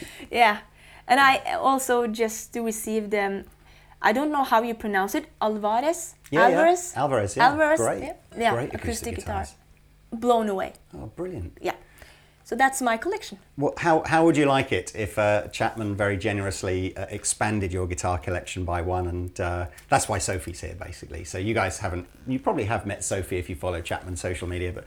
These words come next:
Speaker 2: Sophie looks
Speaker 1: Sophie.
Speaker 2: after all the artists, uh, for
Speaker 1: Yeah.
Speaker 2: Chapman, and, uh, she came up today 'cause they wanted you to have that guitar. So
Speaker 1: Hmm?
Speaker 2: they wanted you to have that guitar. So that's now your guitar. It was
Speaker 1: Me?
Speaker 2: previous. Yes, it's your personal.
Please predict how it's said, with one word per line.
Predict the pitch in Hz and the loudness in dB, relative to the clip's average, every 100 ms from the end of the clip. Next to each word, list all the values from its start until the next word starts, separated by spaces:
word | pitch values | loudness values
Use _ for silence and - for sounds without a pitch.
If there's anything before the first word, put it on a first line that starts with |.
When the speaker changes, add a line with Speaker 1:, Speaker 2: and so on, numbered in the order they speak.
| - - | -18 -14
Speaker 2:
Sophie | - 202 202 247 | 2 4 6 6
looks | 160 359 | 6 6
Speaker 1:
Sophie. | 160 143 | 6 6
Speaker 2:
after | 151 | 6
all | 139 | 4
the | 135 | 6
artists, | 127 123 - 107 - - - - - | 6 6 2 -2 -2 -4 -6 -12 -6
uh, | 113 107 | -2 -2
for | 104 | -2
Speaker 1:
Yeah. | |
Speaker 2:
Chapman, | - 113 110 98 95 - - - | -2 -2 -2 -6 -6 -12 -16 -8
and, | 101 101 95 | -4 -2 0
uh, | 101 101 101 - - | 0 2 0 -2 -10
she | - 156 | -8 -6
came | 160 135 | -4 -4
up | |
today | 135 143 - | -4 -6 -4
'cause | - 131 | -6 -8
they | - - 127 | -8 -2 -2
wanted | 135 123 123 | -2 -6 -6
you | 131 | -6
to | 135 | -6
have | 127 131 | -8 -8
that | 71 - | -10 -10
guitar. | 135 - 151 | -10 -12 -14
So | - - 98 98 - - - | -10 -6 -6 -8 -18 -20 -8
Speaker 1:
Hmm? | 339 554 - - _ - | -6 -6 -10 -20 _ -2
Speaker 2:
they | 143 | 0
wanted | 139 135 | 0 0
you | 151 | 0
to | 131 | 2
have | 107 117 | 2 2
that | 117 - | 2 0
guitar. | - 151 110 | -4 -4 -4
So | 78 101 95 | -4 -2 0
that's | 107 - - | -2 -4 -4
now | 95 95 98 | -2 -2 -2
your | 104 104 98 92 - _ | 0 0 -2 -6 -14 _
guitar. | - 95 80 78 - - - - | -12 -8 -8 -8 -14 -20 -20 -14
It | 98 - | -4 2
was | 120 | 4
Speaker 1:
Me? | 123 | 6
Speaker 2:
previous. | 139 139 147 143 | 10 10 8 6
Yes, | 147 196 202 | 8 8 6
it's | 120 | 6
your | 160 156 151 | 8 10 8
personal. | 151 165 156 143 123 123 | 6 8 8 6 4 4